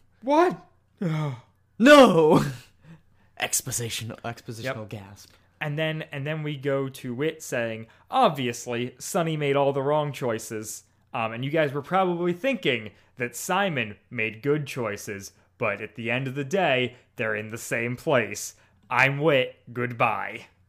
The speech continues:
Speaker 1: This is why people have trust issues with God. <laughs> Stop. <laughs>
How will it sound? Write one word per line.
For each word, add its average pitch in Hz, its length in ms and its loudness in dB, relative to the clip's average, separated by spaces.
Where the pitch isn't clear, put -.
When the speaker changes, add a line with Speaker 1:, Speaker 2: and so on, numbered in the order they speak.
Speaker 1:
This 139 360 8
is 220 160 4
why 170 240 12
people 160 400 4
have 139 200 6
trust - 400 4
issues 147 380 2
with 117 300 0
God. 117 500 10
<laughs> - 420 -2
Stop. - 1040 10
<laughs> - 60 8